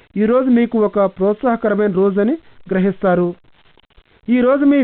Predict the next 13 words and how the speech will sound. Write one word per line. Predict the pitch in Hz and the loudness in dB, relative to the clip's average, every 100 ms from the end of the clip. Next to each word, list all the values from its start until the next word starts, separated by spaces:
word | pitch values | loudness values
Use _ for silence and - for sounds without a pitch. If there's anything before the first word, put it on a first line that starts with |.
| 196 | 2
వ్యాపార | 214 226 269 262 254 | 0 0 0 0 0
పేరు | 226 254 262 | 0 0 -2
ప్రతిష్టలు | 226 220 196 220 202 190 - _ - 180 | -4 -6 -4 -2 0 -2 -6 _ -10 -2
నలుమూలలా | 220 262 269 262 262 254 | 2 2 2 2 0 0
చేరేటట్లు | 214 226 233 233 - | 0 0 -2 -6 -4
చూడండి. | 196 180 175 175 175 _ _ _ - | -2 0 0 -2 -4 _ _ _ -4
అనేక | 196 262 277 247 | -2 0 -2 -2
క్రొత్త | 220 214 262 | -2 -2 -4
కస్టమర్లను, | 240 - 226 220 220 254 254 | -4 -2 -2 0 0 -2 -2
క్లయింట్లను | 196 208 202 226 233 | 0 0 0 -2 0
మీరు | 202 185 190 - | 2 0 -2 0
చేర్చుకోబోతున్నారు | 208 202 202 202 185 185 180 165 165 175 _ _ _ - | -2 -2 -4 -2 -2 -4 -4 -2 -4 -10 _ _ _ -4
కాబట్టి | 190 196 220 285 | -2 0 -2 -6